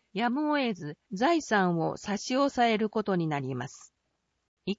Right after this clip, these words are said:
括納付が困難な場合は、ご相談ください。問い合わせ、納税課、電話七五四六二二五。豊中年金事務所の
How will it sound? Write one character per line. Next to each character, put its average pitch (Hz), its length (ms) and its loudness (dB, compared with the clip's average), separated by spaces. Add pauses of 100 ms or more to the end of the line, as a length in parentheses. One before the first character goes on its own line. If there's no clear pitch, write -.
括 311 280 0
納 302 260 2
付 220 120 -8
が 170 260 0
困 294 280 -2
難 240 240 2
な 175 120 -2
場 180 280 0
合 196 200 -2
は、 170 200 -2 (300)
ご 190 160 -2
相 311 320 0
談 269 260 0
く 247 140 -8
だ 226 180 2
さ 202 180 -2
い。 165 180 -6 (800)
問 269 260 -2
い 294 80 -2
合 285 80 0
わ 262 140 2
せ、 - 340 -4 (160)
納 254 300 0
税 269 340 -2
課、 190 320 -2 (380)
電 277 400 0
話 262 340 2
七 269 400 0
五 294 260 2
四 160 400 0 (220)
六 226 320 -2
二 294 380 0
二 208 300 2
五。 170 460 -4 (1300)
豊 302 260 2
中 320 300 2
年 294 260 0
金 277 280 0
事 247 100 -4
務 269 160 2
所 220 160 0
の 165 220 0